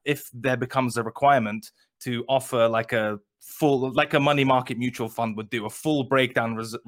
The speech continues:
of reserves down to every investment, uh, I'm sure people will be reassured to hear, um, that you'll comply with that. Don, I think you and I discussed before this call, you had an interesting angle in terms of,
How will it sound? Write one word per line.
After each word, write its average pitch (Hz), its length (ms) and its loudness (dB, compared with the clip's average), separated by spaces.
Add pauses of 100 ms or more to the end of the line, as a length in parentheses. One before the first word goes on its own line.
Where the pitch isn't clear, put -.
of 117 120 -4
reserves 117 440 4
down 117 220 0
to 120 100 -4
every 110 180 -4
investment, 120 500 0 (360)
uh, 113 180 2
I'm 120 120 2
sure 135 180 -2
people 123 260 0
will 110 60 -2
be 117 100 0
reassured 110 520 -2
to 107 60 -14
hear, 110 260 -2 (360)
um, 104 400 2
that 117 140 0
you'll 110 160 -2
comply 107 340 2
with 107 140 -2
that. 95 220 -10 (180)
Don, 175 340 6
I 151 80 2
think 233 260 0
you 175 120 4
and 156 100 4
I 147 80 8
discussed 127 600 -2 (260)
before 147 320 2
this 147 140 0
call, 113 260 0
you 127 120 2
had 170 140 2
an 151 60 0
interesting 135 440 -4
angle 123 480 -2 (280)
in 120 120 -4
terms 120 320 0
of, 113 180 -4